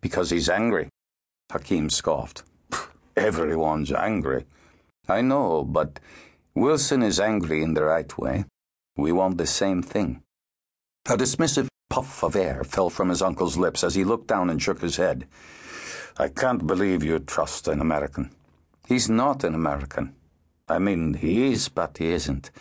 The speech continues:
Wilson's people, they're like us." "You mean they're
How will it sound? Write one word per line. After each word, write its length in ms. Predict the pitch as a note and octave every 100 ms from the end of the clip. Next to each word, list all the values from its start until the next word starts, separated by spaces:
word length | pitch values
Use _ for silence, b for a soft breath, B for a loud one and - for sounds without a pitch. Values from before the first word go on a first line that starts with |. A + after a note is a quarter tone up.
| B B B B
Wilson's 580 | A2+ C#3 C3+ C3+ A#2 -
people, 480 | C3 A#2+ E2+ D2 - b b b _
they're 280 | D#2+ G2 F#2
like 320 | E2 D#2 C2+
us." 460 | G#2+ C#2 - - - _ _ _ _ _ _ _
"You 140 | - D#2+
mean 240 | F2 E2
they're 240 | C#2+ C#2